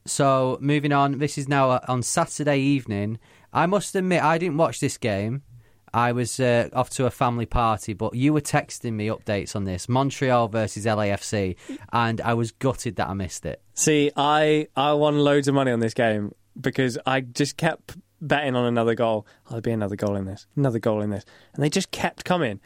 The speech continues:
Speaker 2: And then it got to, towards the end, and I went, "Nah, I'm done now." And there was no more. I was so happy. Um, but this was entertainment. I think maybe more, more so than the S K C game, just because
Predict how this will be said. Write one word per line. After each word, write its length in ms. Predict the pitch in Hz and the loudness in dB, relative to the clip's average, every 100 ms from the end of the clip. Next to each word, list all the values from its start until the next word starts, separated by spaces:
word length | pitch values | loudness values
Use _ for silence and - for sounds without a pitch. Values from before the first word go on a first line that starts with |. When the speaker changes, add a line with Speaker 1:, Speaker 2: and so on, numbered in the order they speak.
| _ - | _ -2
Speaker 2:
And 140 | 151 | 2
then 160 | 156 160 | 4 4
it 100 | 160 | 2
got 240 | 165 165 | 0 0
to, 460 | 156 160 151 151 147 160 139 | 0 2 4 2 0 -6 -2
towards 240 | 160 151 | 2 4
the 80 | 147 | 4
end, 140 | 139 | 2
and 80 | 120 | 2
I 80 | 117 | 2
went, 180 | 113 - - | 2 -2 -2
"Nah, 160 | 127 127 | 0 2
I'm 100 | 131 | 2
done 220 | 131 123 | 0 2
now." 260 | 110 104 - | 0 -2 0
And 160 | 147 | 2
there 80 | 143 | 4
was 160 | 139 143 | 2 2
no 200 | 135 131 | 2 2
more. 320 | 131 123 110 _ _ - | 2 2 0 _ _ -2
I 120 | 135 | 2
was 140 | 147 | 2
so 260 | - 151 135 | 2 2 4
happy. 420 | 131 135 110 95 87 - - _ 135 | 2 0 -2 -6 -10 -18 -20 _ 0
Um, 340 | 131 131 139 - 143 - _ | 2 2 -2 -6 -14 -14 _
but 260 | 151 135 - - | -2 -2 -2 -4
this 320 | 156 170 170 | 0 2 2
was 140 | 151 | 2
entertainment. 720 | 143 131 123 127 117 110 104 - _ _ _ 151 | 2 0 -4 -2 0 -2 -6 -10 _ _ _ -2
I 80 | |
think 240 | 143 165 165 | 0 0 2
maybe 340 | 165 156 151 | 2 4 4
more, 480 | 156 160 160 165 170 _ _ - | 4 4 6 4 0 _ _ -2
more 260 | 151 160 | 2 4
so 260 | 160 165 156 | 4 2 2
than 160 | 151 151 | 2 2
the 80 | |
S 140 | 147 147 | 2 0
K 200 | 147 143 | 0 0
C 260 | - 147 | 2 2
game, 280 | 143 143 147 | 2 2 0
just 180 | 143 - | -2 -2
because 420 | 131 143 131 120 | -2 0 0 -2